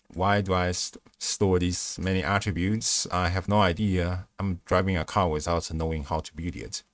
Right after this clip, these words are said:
Uh, by the way, this file is also freely provided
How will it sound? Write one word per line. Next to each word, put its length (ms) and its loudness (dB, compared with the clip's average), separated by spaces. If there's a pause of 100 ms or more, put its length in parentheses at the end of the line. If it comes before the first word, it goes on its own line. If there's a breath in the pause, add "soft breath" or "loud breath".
(1200 soft breath)
Uh, 160 2
by 160 8
the 80 8
way, 140 6
this 240 0
file 300 8
is 500 0 (240)
also 400 6
freely 340 2
provided 540 4